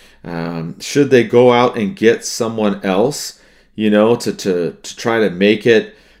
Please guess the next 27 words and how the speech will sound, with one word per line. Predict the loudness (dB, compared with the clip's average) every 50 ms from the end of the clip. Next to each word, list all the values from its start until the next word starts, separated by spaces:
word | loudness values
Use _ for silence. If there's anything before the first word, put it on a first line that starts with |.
| _ _ _ _ _ _ -10
uh, | -10 -8 -8 -10 -10 -10
a | -8 -6
more | -4 0 2 2 2
of | 2
an | 2 0
elite | 0 0 0 -2 -2 -4
team? | -4 -2 -2 -2 -2
I, | -2 -2 -2 -2
I | -2
mean, | -2 0 0
I | 0 0
get, | 2 0 0 0 -2
I | -6 -8
guess, | -6 -2 2 2 2 4 2 2 0 -2 -4
but | 0 4 4 4 4 4 0 -6 -6
I, | -2 -2 -2 2 2 2
I |
don't | 4 4 2 2
know | 4 4 4
if | 4 2
getting | 2 0 2 0 -2 -2
one | 0 2 2 2 2 2 0 0 2
guy, | 2 4 4 4 4 4 2 2 0 -2 -2 -6 -12 -20 -20 -20 -20 -20 _ -2
uh, | 0 2 4 4 4 2 2 2 0 0
offense, | 0 0 0 0 2 2 0 0 0 -2 -2
defense, | 0 2 2 2 4 2 2 2 0 -2 0
whatever, | 2 2 2 2 2 2 2 2 2 0 -2 -6